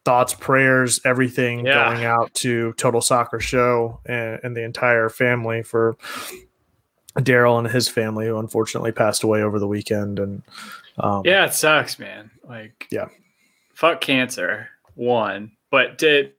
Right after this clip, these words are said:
Speaker 2: it's, it's pretty, pretty heartening to see. Um, or did you li-, I don't know if you listened to the clip of him
Speaker 1: Yeah.
Speaker 2: talking, being at peace,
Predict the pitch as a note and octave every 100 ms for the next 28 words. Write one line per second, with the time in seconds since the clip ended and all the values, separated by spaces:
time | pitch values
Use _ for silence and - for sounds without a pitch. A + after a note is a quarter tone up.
0 | - - A#3+ - - F3+ D#3 C3+ - F3
1 | F3+ E3+ D#3+ D3 C3+ - _ - F3 C3+
2 | A#2+ A#2+ B2 C#3 D3+ C3 A#2+ - B2+ B2
3 | B2 A#2+ A#2 _ - _ _ _ _ _
4 | _ - A#2+ A#2+ A#2 A2+ A#2 A#2 D3+ C#3+
5 | C#3+ D3+ C#3+ C#3+ C#3+ C#3+ C3 C3 B2+ A#2+
6 | - A2+ A2 A2+ - A#2+ A2 - _ _
7 | B2 B2+ B2 A#2+ A#2+ G#2 A#2 _ _ _
8 | A#2+ A#2 A2 - - A#2+ A#2 - -